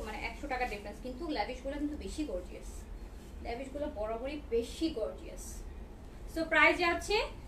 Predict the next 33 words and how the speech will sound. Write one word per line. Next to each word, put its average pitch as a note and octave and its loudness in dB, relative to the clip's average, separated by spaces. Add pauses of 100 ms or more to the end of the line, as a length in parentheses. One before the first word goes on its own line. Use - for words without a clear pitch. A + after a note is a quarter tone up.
(500)
পাঁচ D4 8 (100)
হাজার F#4 10 (100)
ছয়শো D#4 8 (100)
টাকা। A3+ 8 (840)
আচ্ছা, D4 10
এইবার F4+ 12
সাদাবারের F4 12
cotton E4 10
দেখাই, G4+ 12 (300)
নেন। C4+ 4 (1160)
luxury D4+ 10
item E4+ 8
তো F4 8
আপু F#4 6 (100)
বরাবরই C4 10 (100)
কম A#3+ 6 (120)
থাকে। G#3+ -4 (200)
আচ্ছা, - -2
গাউনটা C4+ 8
একটু C#4+ -2
দেখাই G3+ -2
দিই। F3+ -4 (360)
তো D4 6 (100)
লাভিশের E4+ 12 (100)
gown C#4 10 (400)
কোনটা C4 8
কোনটা C4+ 6
আছে - 0
একটু C4+ 0
দেখিয়ে G#3+ 2
দিই। G3 -4 (800)
আপু, C4+ 8 (140)
লাভিশের F4 12